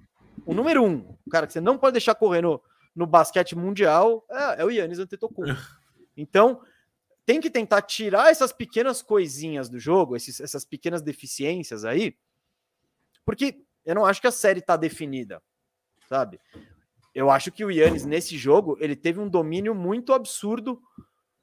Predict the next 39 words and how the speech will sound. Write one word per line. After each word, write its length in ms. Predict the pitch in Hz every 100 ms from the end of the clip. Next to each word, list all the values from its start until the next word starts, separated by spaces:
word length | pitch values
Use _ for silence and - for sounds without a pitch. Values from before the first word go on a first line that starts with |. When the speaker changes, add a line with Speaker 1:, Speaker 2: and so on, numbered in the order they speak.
| _ _ -
Speaker 1:
E 120 | 160
aí 160 | 165
eu 100 | 170
lembro 180 | 170 185
que 60 | 196
alguém 340 | 165 135 190
falou, 260 | - 175 226
"Ah, 160 | 269
mas 160 | 254 226
o 40 |
Giannis 300 | 233 240 247
não 140 | 220 233
dominou, 540 | 233 226 202 202 226
tal", 600 | 214 - 202 190 127 107 _ _ _ _
num 100 | 143
comentário 440 | 160 151 147 147
antes. 300 | 139 123 - _ _ _ _ _ _ _ _
Eu 100 | 143
acho 160 | 139 -
que 60 | 175
ele 80 | 170
dominou 760 | 180 202 262 226 143 101 _ 160
no 180 | 147
ataque. 640 | 175 170 170 147 - - -
Ele 140 | 147 139
foi 200 | - 175
muito 400 | 165 214 285 285
playmaker, 600 | 220 165 143 170 240 -
por 140 | 170
mais 220 | 151 196 -
que 60 |
não 80 | 196
tivesse 300 | 180 160 160
aproveitamento, 920 | 165 147 143 143 120 127 180 233 226
distribuiu 400 | 175 - 170 156
um 40 | 160
monte 200 | 165 147
de 40 |
assistência, 580 | 135 - 170 226 214